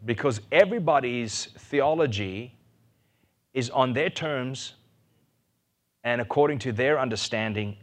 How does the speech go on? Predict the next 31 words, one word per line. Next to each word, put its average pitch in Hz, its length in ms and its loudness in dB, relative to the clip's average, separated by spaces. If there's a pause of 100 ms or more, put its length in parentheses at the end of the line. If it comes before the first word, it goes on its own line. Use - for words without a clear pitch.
(120)
opinion, 110 420 -2
let 98 80 -6
me 104 80 -6
say 101 200 -8
it 92 80 -10
that 90 180 -12
way, - 160 -16
their 104 160 -8
opinion. 90 400 -14 (220)
That's 131 360 -2 (260)
why 131 140 8
they 127 140 4
are 120 140 4
theologians. 113 680 2
They, 127 280 2 (200)
if 107 80 -10
you 175 100 6
say, 147 240 2
"Is 139 100 -2
there 156 180 2
a 127 40 0
God?" 123 320 2
I'll 104 160 2
tell 160 220 0
you 123 100 0
if 101 100 -10
there's 107 180 -8
a 104 40 -12
God 104 200 -12
or 107 60 -14
not. 143 260 -18